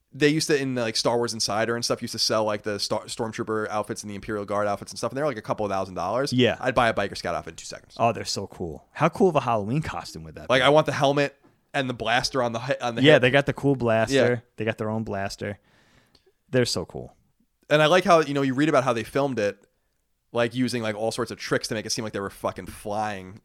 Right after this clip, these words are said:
Speaker 2: I
Speaker 1: you know,
Speaker 2: love
Speaker 1: through the
Speaker 2: that.
Speaker 1: forest, but they're really not barely moving at all. It's really,
Speaker 2: Yeah.
Speaker 1: it's very, very cool.
Speaker 2: It's so cool. I remember seeing the making of that stuff as a kid and s-, and s-, being fascinated by it. And I'm still fascinated with how they did that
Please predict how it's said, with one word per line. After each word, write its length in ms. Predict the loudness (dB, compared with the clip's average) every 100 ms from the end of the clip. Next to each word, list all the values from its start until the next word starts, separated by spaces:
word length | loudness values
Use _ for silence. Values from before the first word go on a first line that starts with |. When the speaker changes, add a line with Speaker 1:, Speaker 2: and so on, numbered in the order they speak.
| -6
Speaker 2:
I 120 | -4
Speaker 1:
you 140 | -4
know, 80 | -4
Speaker 2:
love 60 | -4
Speaker 1:
through 100 | -4
the 60 | -6
Speaker 2:
that. 100 | -2
Speaker 1:
forest, 260 | -2 -2
but 40 | -6
they're 80 | -4
really 160 | -4
not 320 | -4 -6 -6 -4
barely 220 | -2 -4
moving 200 | -8 -8
at 60 |
all. 180 | -8 -8
It's 120 | -2
really, 200 | 4 4 2
Speaker 2:
Yeah. 60 | -4 _ _ _
Speaker 1:
it's 180 | -8 -2
very, 260 | 2 2
very 200 | 0 -6
cool. 200 | -8 -4
Speaker 2:
It's 180 | 0 0
so 300 | 0 0 0
cool. 180 | -2 -2
I 60 | 0
remember 240 | 0 -2
seeing 240 | -2 0
the 60 | 0
making 340 | 0 -2 -4
of 60 | -6
that 140 | -8
stuff 180 | -8 -10
as 120 | -8
a 40 | -12
kid 260 | -6 -4 -4
and 80 |
s-, 200 | -6 -8 -12 _
and 100 | -12
s-, 120 | -10 -10 -10
being 180 | -8 -8
fascinated 600 | -4 -6 -6 -8 -10 -10
by 180 | -8 -6
it. 40 | -6
And 100 | -4
I'm 80 |
still 300 | -4 -2 -2
fascinated 580 | -2 -8 -10 -10 -10 -8
with 120 | -10
how 120 | -10 -10
they 140 | -10
did 200 | -12 -14
that 240 | -14 -16